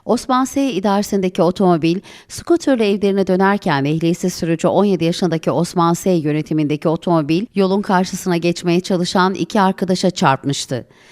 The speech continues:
On yedi yaşındaki lise son sınıf öğrencileri Ezgi Yiğit ve İrem Şimal Toprak'a çarpmış ve feci kazada iki arkadaştan Ezgi Yiğit hayatını kaybederken İrem Şimal Toprak ise yaralanmıştı. Kazada yaralanan İrem Şimal Toprak çağrılan ambulansla hastaneye kaldırıldı.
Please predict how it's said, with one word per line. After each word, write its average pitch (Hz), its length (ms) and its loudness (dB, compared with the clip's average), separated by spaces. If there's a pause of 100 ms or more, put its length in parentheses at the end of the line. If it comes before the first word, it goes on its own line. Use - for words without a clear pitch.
(240)
On 247 120 4
yedi 302 180 2
yaşındaki 262 480 -2
lise 247 220 -2
son 233 200 0
sınıf 220 280 -4
öğrencileri 202 580 0
Ezgi 175 420 -2
Yiğit 208 360 -2
ve 170 200 2
İrem 156 400 -2
Şimal 151 320 0
Toprak'a 165 460 0
çarpmış 185 600 -2 (300)
ve 175 140 2
feci 190 340 0
kazada 180 500 0
iki - 260 -4
arkadaştan 165 680 0
Ezgi 156 400 -4
Yiğit 151 320 -2
hayatını 156 420 -2
kaybederken 147 880 -2 (360)
İrem 220 320 2
Şimal 208 320 2
Toprak 196 460 -2
ise 202 180 -2
yaralanmıştı. 156 880 0 (460)
Kazada 269 440 4
yaralanan 247 560 2
İrem 202 320 0
Şimal 185 340 2
Toprak 180 540 0
çağrılan 170 520 2
ambulansla 160 640 -2
hastaneye 175 520 0
kaldırıldı. 135 760 -2